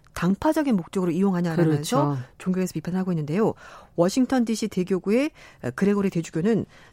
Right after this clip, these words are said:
Speaker 1: 트럼프 대통령의 성지 방문 때문에 굉장히 당황스러웠다
Speaker 2: 음.
Speaker 1: 이렇게 말하면서 카톨릭 시설이 종교적 원칙에 어긋나는 방식으로 오용되고 조작되는 것을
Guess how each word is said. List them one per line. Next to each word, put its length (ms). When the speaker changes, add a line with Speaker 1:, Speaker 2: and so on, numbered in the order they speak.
Speaker 1:
트럼프 420
대통령의 520
성지 300
방문 320
때문에 440
굉장히 380
당황스러웠다 600
Speaker 2:
음. 20
Speaker 1:
이렇게 120
말하면서 600
카톨릭 480
시설이 640
종교적 460
원칙에 340
어긋나는 460
방식으로 680
오용되고 600
조작되는 440
것을 320